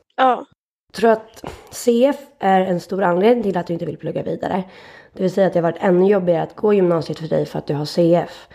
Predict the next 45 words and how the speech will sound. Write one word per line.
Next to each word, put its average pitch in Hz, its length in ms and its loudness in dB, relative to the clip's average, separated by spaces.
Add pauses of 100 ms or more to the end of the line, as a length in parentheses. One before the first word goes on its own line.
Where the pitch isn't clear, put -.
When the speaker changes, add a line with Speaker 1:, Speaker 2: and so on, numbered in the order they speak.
(340)
Speaker 2:
Eller 175 180 4
tror - 100 -10
du 170 60 4
att 160 100 0
det 160 100 2
är 156 40 0
för 165 120 -6
att - 80 -8
du 165 100 -2
gillar 160 320 0
inte 156 180 -4
självaste 160 380 -6
skolsystemet 165 800 -2
och - 80 -6
liksom 151 340 -4
att, - 320 -6 (500)
att 185 340 -4
du 185 240 2
ska - 160 -4
behöva 160 220 2
ge 156 120 2
bort 151 220 -2
din 156 160 2
tid 151 360 0
på - 80 -8
det 151 120 -2
sättet, 147 440 -10
eller 156 120 -4
liksom? 151 300 -8 (800)
Speaker 1:
Alltså, - 260 -2
jag 285 160 4
gillar 285 320 0
ju 320 160 0
skolan 254 520 -2
och 240 80 0
jag 240 120 -2
tycker - 280 -10
det 233 80 -2
är 220 440 -2
ganska 233 580 -6
skönt 247 540 -2
att 226 240 -6
ha - 200 -2
någonting 226 440 -6
att 208 100 -6